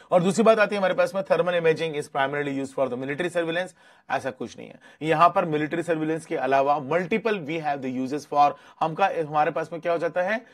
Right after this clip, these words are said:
इसमें कई प्रकार के उपयोग हमारे पास में उपलब्ध है। बहुत अच्छे, बहुत बढ़िया। The next question number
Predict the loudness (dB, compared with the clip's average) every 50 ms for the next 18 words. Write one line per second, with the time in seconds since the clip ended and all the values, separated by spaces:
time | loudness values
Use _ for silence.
0 | -20 _ _ -10 -10 -8 -4 -4 -4 0 0 0 0 0 -2 -6 -2 -2 -2 -2
1 | -2 -4 -4 -4 -4 -6 -6 -6 -6 -8 -8 -8 -8 -10 -16 -18 -16 -16 -18 -18
2 | -16 -16 -14 -8 0 2 4 6 6 4 2 2 -2 -2 -4 -4 -4 -8 -20 _
3 | _ _ -4 -2 -2 -2 -2 -4 -4 -6 -8 -8 -10 _ _ -20 -20 _ _ -6
4 | -2 0 2 2 2 2 2 0 0 0 0 0 0 0 0